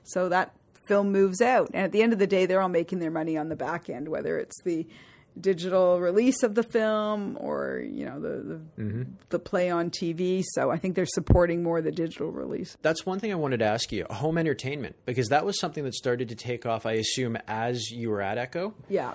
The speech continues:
Speaker 1: The
Speaker 2: So how
Speaker 1: end
Speaker 2: did
Speaker 1: of, uh, the end of my career at Echo, so in the mid two thousands, I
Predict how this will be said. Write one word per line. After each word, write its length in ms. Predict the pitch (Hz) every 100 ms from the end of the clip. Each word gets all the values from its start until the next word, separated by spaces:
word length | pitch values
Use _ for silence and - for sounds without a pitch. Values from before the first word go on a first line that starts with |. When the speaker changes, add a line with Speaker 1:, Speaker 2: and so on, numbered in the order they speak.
| -
Speaker 1:
The 100 | 196
Speaker 2:
So 80 | 226
how 120 | 240
Speaker 1:
end 80 | 226
Speaker 2:
did 80 | 208
Speaker 1:
of, 220 | 196 -
uh, 420 | 175 170 175 175 156
the 340 | 185 185 190
end 200 | 202 233
of 300 | 247 214 - 196 -
my 200 | - 170
career 400 | 180 202 190 180
at 80 | 165 -
Echo, 400 | 175 175 180 175
so 140 | 190
in 40 | 165
the 60 |
mid 200 | 175 175 -
two 120 | 180
thousands, 720 | 190 165 160 170 185 196
I 40 | 196